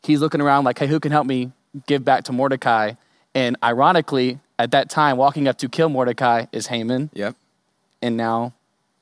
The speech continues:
Speaker 2: That's, that's,
Speaker 1: Okay.
Speaker 2: so that's exactly
Speaker 1: All right,
Speaker 2: it. Yeah,
Speaker 1: all
Speaker 2: so,
Speaker 1: right, okay.
Speaker 2: so he's going, "Haman, hey, what should I do?" Uh, verse seven.
Speaker 1: It's like a movie.
Speaker 2: Oh, totally.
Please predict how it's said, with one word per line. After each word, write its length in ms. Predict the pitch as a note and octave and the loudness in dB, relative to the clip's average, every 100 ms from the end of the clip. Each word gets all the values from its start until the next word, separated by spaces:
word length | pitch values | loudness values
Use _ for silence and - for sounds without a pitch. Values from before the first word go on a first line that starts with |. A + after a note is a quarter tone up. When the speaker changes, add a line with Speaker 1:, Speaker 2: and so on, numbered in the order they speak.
| _ _ | _ _
Speaker 2:
That's, 280 | E2+ F#2 F#2 | -4 -2 -2
that's, 120 | G#2+ G#2+ | -2 0
Speaker 1:
Okay. 40 | A#2+ | 0
Speaker 2:
so 40 | |
that's 160 | G#2+ G#2 | 0 -4
exactly 340 | G#2 G#2 C3+ | -2 0 2
Speaker 1:
All 60 | C3+ | 2
right, 80 | G#2 | 2
Speaker 2:
it. 60 | |
Yeah, 100 | B2+ | 2
Speaker 1:
all 60 | B2+ | 2
Speaker 2:
so, 40 | A2 | 2
Speaker 1:
right, 60 | |
okay. 180 | B2 A#2 | -2 -2
Speaker 2:
so 100 | A2 | 0
he's 120 | D3+ | 2
going, 200 | D#3 C#3+ C3 | 2 2 0
"Haman, 400 | D3+ D#3+ D#3+ A2+ - _ | 0 0 2 0 -4 _
hey, 80 | C3+ | -2
what 180 | C3+ E3+ | 0 2
should 100 | D#3+ | 2
I 60 | C3+ | 2
do?" 180 | C#3 F#2 _ _ _ _ _ _ _ | 0 -4 _ _ _ _ _ _ _
Uh, 280 | - A2+ A2+ | 2 4 4
verse 920 | A2 B2 B2+ C3 - - - - - - _ | 4 2 2 0 -4 -4 -4 -6 -10 -18 _
seven. 400 | - C#3+ A#2 - _ | -2 0 2 -2 _
Speaker 1:
It's 80 | - | -6
like 100 | B2 | -4
a 40 | |
movie. 400 | A2 A#2+ B2+ G2+ F#2+ E2 _ _ _ _ | -2 -2 -2 -4 -8 -12 _ _ _ _
Speaker 2:
Oh, 80 | G2+ | -8
totally. 360 | - C3+ A2 | -2 0 -2